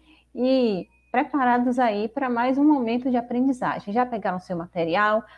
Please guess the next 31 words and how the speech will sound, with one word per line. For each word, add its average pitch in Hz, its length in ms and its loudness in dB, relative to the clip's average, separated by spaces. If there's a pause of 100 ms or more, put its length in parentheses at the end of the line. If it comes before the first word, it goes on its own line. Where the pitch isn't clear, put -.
(120)
arrumaram 254 460 0
seu 233 180 -2
cantinho 202 360 -6
de 175 80 -10
estudos? 247 580 2 (240)
Então 202 160 -2
vamos 247 300 2
lá, 196 280 2
que - 140 -8
a 220 80 -2
nossa 269 320 -2
aula 196 540 4
vai 202 160 0
começar. - 800 -2 (680)
E 466 60 0
a 403 60 4
nossa 226 300 2
aula 170 180 4
de 226 200 4
hoje 220 640 2 (1300)
é 269 120 6
a 240 80 8
aula 185 220 8
de 175 180 -6
educação 185 540 -4
física, 240 800 -2 (500)
recomendada 294 720 2
para 214 220 -2
o 202 40 -2
estágio 190 460 -4
um, 254 320 -2